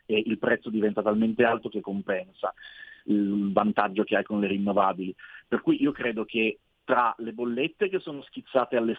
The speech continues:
stelle, le emissioni che continuano a essere alte, l'Italia ha ridotto molto poco, eh, io spero che gli italiani inizino a rendersi conto che, insomma, c'è stata una, come dire,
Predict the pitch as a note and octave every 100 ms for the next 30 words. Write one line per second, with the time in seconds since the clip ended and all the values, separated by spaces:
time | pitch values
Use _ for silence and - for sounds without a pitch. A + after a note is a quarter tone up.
0 | - B2 A2 G#2 F#2+ F#2 - _ _ -
1 | - - A#2+ A#2+ B2+ - - F3+ F#3+ F3
2 | E3 C#3+ C#3 C#3+ C#3 C3 B2+ - B2+ B2+
3 | C3 A#2 G#2 G#2+ G#2+ C3 C#3 A#2 G#2+ G2+
4 | G#2+ - A2+ G#2 G#2 G#2 A2 A2 G#2+ -
5 | D#3+ B2 - G2+ - _ _ - _ -
6 | A2+ A2 G#2+ G#2 G#2 G2+ G2+ - - -
7 | D#3 E3+ - B2+ B2 A#2 B2 B2 B2 A#2
8 | C3 D#3+ A2+ A2+ - A2+ A2+ A2+ A2+ -
9 | G#2+ E3 A#2+ A#2+ A2 A2+ A2+ A#2+ A2 -
10 | A2 - A2+ - A2+ A2+ A2+ A2 G#2 G#2
11 | _ _ _ _ _ _ _ _ _ _
12 | - G#2 G#2 G2 E2+